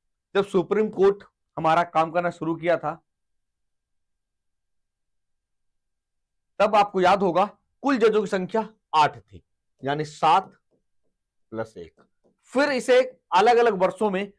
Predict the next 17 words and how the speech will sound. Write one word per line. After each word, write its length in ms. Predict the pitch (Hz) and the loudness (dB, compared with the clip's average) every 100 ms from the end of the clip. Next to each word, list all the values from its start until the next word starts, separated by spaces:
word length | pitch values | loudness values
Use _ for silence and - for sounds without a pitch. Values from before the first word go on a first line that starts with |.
| _ 123 | _ -4
बढ़ाकर 500 | 156 156 170 175 185 - _ _ | -2 0 0 -2 -6 -10 _ _
चौंतीस 360 | 151 139 143 - | -6 -6 -10 -14
किया 220 | 110 104 | -10 -10
गया। 200 | 90 85 _ _ | -10 -16 _ _
अच्छा, 180 | 202 285 | 0 0
जजों 380 | 202 202 196 262 | 2 2 4 2
की 120 | 254 | 0
संख्या 400 | 254 214 208 247 | -2 -2 2 4
को 140 | 240 | 4
घटाना, 680 | 226 254 190 196 208 165 - _ - | 0 0 2 2 2 0 -4 _ -4
बढ़ाना, 600 | 165 160 180 196 147 - _ _ _ 170 | 0 2 2 2 0 -4 _ _ _ -6
ये 80 | |
किसके 360 | 220 226 220 254 | -4 -2 -2 0
अधिकार 420 | 240 214 196 208 | 0 2 2 2
में 100 | 202 | 2
आता 240 | 165 - 156 | 0 0 -2
है? 240 | 143 160 | -4 -12